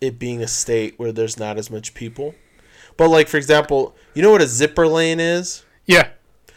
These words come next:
Speaker 1: So nobody knows how to freaking u-, like, actually utilize
Speaker 2: Yes,
Speaker 1: a
Speaker 2: you're supposed to
Speaker 1: zipper
Speaker 2: go one and one in order to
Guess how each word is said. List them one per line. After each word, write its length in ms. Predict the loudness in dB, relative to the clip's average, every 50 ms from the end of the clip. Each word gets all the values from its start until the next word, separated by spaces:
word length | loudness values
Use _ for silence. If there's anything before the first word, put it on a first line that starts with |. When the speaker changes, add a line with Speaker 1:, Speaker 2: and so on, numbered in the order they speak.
| _ _ _ _ _
Speaker 1:
So 240 | 0 2 2 2 2
nobody 580 | 0 -2 2 4 4 4 4 2 -2 -4 -2
knows 440 | 0 2 2 4 4 2 0 -2 -6
how 220 | -4 -2 0 0
to 80 | 0 -2
freaking 880 | -4 -8 -12 -14 -6 -4 -4 -4 -4 -6 -6 -4 -4 -4 -4 -6 -10 -14 -18 -20 -20 -20
u-, 380 | -18 -14 -12 -10 -10 -10 -12 _ -18 -4 0
like, 300 | 0 2 2 0 -4 -8 -20 _ _ _ _
actually 520 | 2 4 4 4 2 0 -4 -4 -4 -6 -6
utilize 380 | -6 -4 -4 -2 2 4 6 8
Speaker 2:
Yes, 380 | 8 8 8 6 6 4 2 2
Speaker 1:
a 20 |
Speaker 2:
you're 80 | 2 2
supposed 320 | 0 0 0 0 0 -2
to 60 | 0
Speaker 1:
zipper 140 | 2 4 4
Speaker 2:
go 40 | 4
one 180 | 4 2 2 2
and 180 | 0 -2 0 0
one 340 | 0 0 0 -2 -4 -6 -10 _
in 160 | -8 -4 -2
order 160 | 0 -2 -2
to 480 | -2 -2 -2 0 0 -2 -4 -6 -8